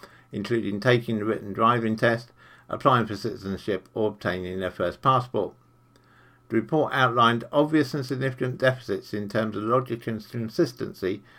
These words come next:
for when the card was required. It also found a serious lack of transparency and required changes in how the whole project was being run, but it did allow the continued use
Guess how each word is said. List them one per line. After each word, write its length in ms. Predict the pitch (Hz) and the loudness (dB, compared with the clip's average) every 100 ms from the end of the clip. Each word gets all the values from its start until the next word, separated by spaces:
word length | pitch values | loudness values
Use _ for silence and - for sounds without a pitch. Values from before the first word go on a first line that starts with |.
| - - | -20 -6
for 100 | 113 | -2
when 280 | 113 120 120 | 2 2 0
the 80 | 117 | -4
card 320 | 117 95 98 | -6 -6 -8
was 160 | 98 | -10
required. 480 | 98 - 123 98 80 - _ _ _ _ _ | -10 -4 -2 -2 -2 -8 _ _ _ _ _
It 60 | - | -6
also 340 | 143 156 123 | 0 2 2
found 280 | 110 98 98 | 2 0 0
a 40 | |
serious 380 | 101 156 127 98 | -2 -2 0 -2
lack 240 | 113 107 - | -4 -6 -6
of 100 | 101 | -4
transparency 840 | 98 104 - 147 110 104 104 104 - - - | -4 -2 2 2 2 -4 -8 -8 -10 -20 -14
and 120 | 117 | -2
required 400 | 117 113 120 110 | -2 0 2 2
changes 460 | - 135 120 107 101 | 2 0 0 -2 -6
in 140 | 104 | -4
how 160 | 104 101 | -2 0
the 100 | 98 | 0
whole 200 | 113 107 | 0 0
project 360 | 160 170 98 - | 4 2 2 -4
was 120 | 95 | -4
being 280 | 98 95 104 | -2 -2 2
run, 300 | 98 82 85 _ _ - _ - | 2 2 -8 _ _ -20 _ -10
but 120 | 113 | -6
it 140 | 123 | -4
did 200 | 131 156 | 2 4
allow 300 | 151 104 92 | 4 4 2
the 140 | 95 101 | 2 -2
continued 540 | - 110 123 131 107 | -6 -4 -2 -2 0
use 360 | 117 131 123 - | 0 0 -2 -10